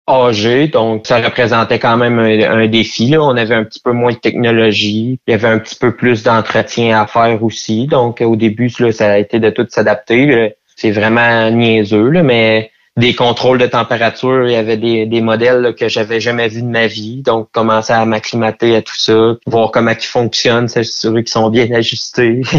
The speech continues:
<laughs> apprendre à travailler avec tout ça. <laughs> En agriculture, je pense que c'est ça. Ce qui est gratifiant, là, c'est que ça prend beaucoup de temps avant de voir le fruit de nos efforts, là, autant en production végétale ou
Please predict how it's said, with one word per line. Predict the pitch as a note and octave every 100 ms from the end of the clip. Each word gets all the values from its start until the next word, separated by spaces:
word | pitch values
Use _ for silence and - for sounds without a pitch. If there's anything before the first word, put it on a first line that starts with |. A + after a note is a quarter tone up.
| B2+
<laughs> | - -
apprendre | A#2 - B2+ B2+
à |
travailler | B2 A#2+ A#2 A#2 B2
avec | A#2 A2+
tout | -
ça. | - A#2+ D3+ -
<laughs> | F#3+ _ - - _ _ G#2+
En | A#2+
agriculture, | B2 A#2 - B2 A#2+ D3+
je |
pense | - C3+ B2
que |
c'est | A#2+
ça. | -
Ce | E3+
qui | -
est | A#2
gratifiant, | A#2+ A#2+ - - B2+ D#3
là, | F3
c'est | D#3 B2
que | A#2 A#2 A2 G#2+
ça | - G#2+
prend | - - B2 A#2+
beaucoup | B2 B2+
de | D3
temps | - E3 E3+
avant | B2+ A#2 C3
de | C3
voir | B2 A2 B2+ C3 C#3+ C#3+ C#3 B2+
le | A#2
fruit | A2+ - C3+
de | C#3
nos | B2+
efforts, | A#2+ A#2 - B2+ G3+ F#3
là, | E3+ F3 C#3+ B2+
autant | A#2+ A#2 C#3 C3+
en | B2+
production | - A#2 - C3 B2
végétale | A#2+ A#2 A#2 B2 B2+ B2
ou | A#2 A2+ A2+